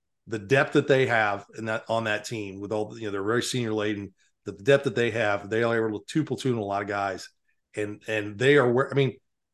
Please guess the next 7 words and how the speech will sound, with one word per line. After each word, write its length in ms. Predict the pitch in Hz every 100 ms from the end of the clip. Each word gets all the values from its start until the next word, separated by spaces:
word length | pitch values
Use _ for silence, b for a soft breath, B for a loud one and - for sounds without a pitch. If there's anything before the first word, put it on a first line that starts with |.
| _ -
they've 160 | 160
given 160 | 165 185
up 140 | 156 -
fourteen 460 | 147 143 151 143
points 580 | 135 135 120 - - - _ _ -
and 120 | 101
scored 580 | - 139 139 127 104